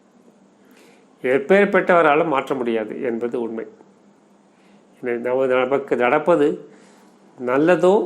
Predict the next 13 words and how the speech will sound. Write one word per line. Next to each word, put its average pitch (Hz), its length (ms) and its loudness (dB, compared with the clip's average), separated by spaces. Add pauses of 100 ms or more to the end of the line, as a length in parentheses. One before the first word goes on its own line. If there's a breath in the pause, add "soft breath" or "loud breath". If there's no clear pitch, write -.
(280)
கெட்டதோ 135 440 0 (320)
அதை 131 280 -2
ஏற்றுக்கொள்ள 156 580 0
வேண்டும். 113 320 -2 (440)
ஏனென்றால் 120 560 -4
அது 131 200 -4
நமக்கு 127 680 -4 (520 loud breath)
இறைவனால் 151 600 4
தீர்மானிக்கப்பட்டது. 139 920 -2 (1500 loud breath)
நமது 151 380 2
மந்திரம் 147 420 4 (760)
அன்பே 135 340 2
சிவம், 156 400 2